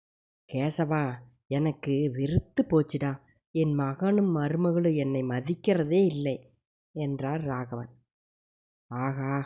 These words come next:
ஆரம்பித்து விட்டாயா? பரவாயில்ல, சொல்லு," என்றார். "ஆமா, நீ எப்படி சமாளிக்கிறாய்?"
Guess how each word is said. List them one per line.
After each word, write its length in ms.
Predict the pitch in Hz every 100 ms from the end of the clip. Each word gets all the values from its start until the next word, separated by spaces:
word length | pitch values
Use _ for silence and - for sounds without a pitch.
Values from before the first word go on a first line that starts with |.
| -
ஆரம்பித்து 600 | 123 135 156 151 147 143
விட்டாயா? 680 | 139 - 143 143 175 175 135 - _ -
பரவாயில்ல, 440 | 170 180 180 165
சொல்லு," 600 | 151 - 160 165 147 - _ _ _ _
என்றார். 520 | - 139 127 117 107 - _ _ _ _ _ _ _ _ _ _ _ _ -
"ஆமா, 460 | 143 123 131 143 170
நீ 260 | 147 160 170
எப்படி 320 | 165 180 175
சமாளிக்கிறாய்?" 920 | 165 156 151 151 147 151 143 143 143